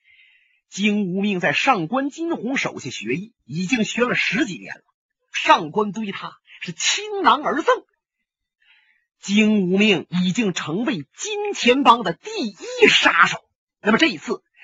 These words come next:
上官金虹来保定星云庄找李寻欢决斗，怕出现点闪失，还有意带他而来。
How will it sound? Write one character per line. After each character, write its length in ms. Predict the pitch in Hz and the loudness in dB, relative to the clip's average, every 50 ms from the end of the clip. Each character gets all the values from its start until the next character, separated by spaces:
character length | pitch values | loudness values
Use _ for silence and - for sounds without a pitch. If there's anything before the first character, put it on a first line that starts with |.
| - - | -12 -8
上 320 | - - 277 240 180 151 | 0 2 2 2 2 0
官 200 | 139 208 233 240 | -2 -2 -2 -2
金 240 | 226 254 294 302 294 | -2 -4 -4 -4 -2
虹 260 | - 165 196 262 - _ | -2 -2 -2 -4 -6 _
来 280 | - 165 175 226 269 - | 0 2 2 2 2 0
保 340 | - - - - - 139 160 | -4 -6 -8 -6 -8 -8 -4
定 220 | 262 269 233 151 | -4 -2 -2 -2
星 400 | 139 - - - - 320 302 311 | -2 -2 -2 0 2 2 2 4
云 220 | 302 277 269 277 262 | 4 2 2 2 2
庄 240 | 262 240 240 240 | 0 0 0 0
找 180 | - - 165 208 | -2 -2 -2 -2
李 240 | 247 190 - - - | -2 -4 -8 -10 -12
寻 260 | - - 180 208 214 | -8 -6 -4 -4 -2
欢 220 | - 180 175 180 | -4 -4 -6 -6
决 180 | 170 - 143 175 | -8 -10 -6 -2
斗， 220 | - 170 - - _ _ _ _ _ _ _ _ _ _ _ _ _ _ _ _ - - - - - - _ _ _ _ _ | -2 -2 -2 -2 _ _ _ _ _ _ _ _ _ _ _ _ _ _ _ _ -20 -20 -20 -20 -20 -20 _ _ _ _ _
怕 420 | - - - 269 302 285 240 190 | -10 -6 -2 0 2 2 2 0
出 260 | - - - 202 240 | -2 -6 -8 -8 -8
现 180 | 214 - 196 165 | -6 -4 -6 -4
点 200 | 151 208 233 240 | 0 2 2 2
闪 420 | - - - - 80 71 - 101 | 2 0 0 -2 -2 -4 -6 -6
失， 400 | 135 - - 196 247 320 320 - _ _ _ _ | -4 -2 0 0 0 0 0 -2 _ _ _ _
还 120 | - 233 | -2 0
有 420 | 233 202 180 185 101 80 73 95 139 | 0 2 0 -2 -2 -4 -6 -8 -8
意 200 | 185 240 269 233 | -6 -4 -6 -6
带 600 | - - 359 359 370 359 339 277 202 156 120 107 | -2 0 2 4 6 6 4 4 2 0 -2 -6
他 180 | - - - | -10 -10 -8
而 200 | 104 107 127 151 | -8 -6 -4 -2
来。 300 | - 147 123 139 196 - | 0 0 0 0 -2 -6